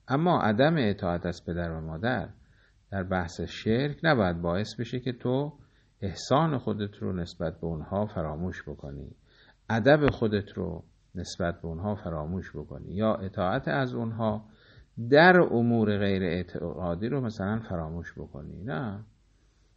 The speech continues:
با اونها صلهٔ رحم داشته باش، ارتباط داشته باش،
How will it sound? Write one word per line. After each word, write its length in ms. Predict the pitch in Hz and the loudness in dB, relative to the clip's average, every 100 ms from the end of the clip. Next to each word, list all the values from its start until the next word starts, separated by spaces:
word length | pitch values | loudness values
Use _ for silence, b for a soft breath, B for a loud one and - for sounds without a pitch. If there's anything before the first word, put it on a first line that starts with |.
| _ - | _ -2
با 80 | |
اونها 220 | 107 104 110 | 2 2 0
صلهٔ 340 | 107 90 90 | -2 -2 -2
رحم 300 | 85 87 92 | -2 -2 -2
داشته 380 | 85 - - 131 | -4 -6 -4 0
باش، 380 | 139 120 113 95 | 2 0 -2 -6
ارتباط 500 | - - 82 82 - | -10 -10 -8 -8 -8
داشته 360 | 73 - 117 | -12 -8 -4
باش، 380 | 123 117 110 104 | -2 0 -2 -4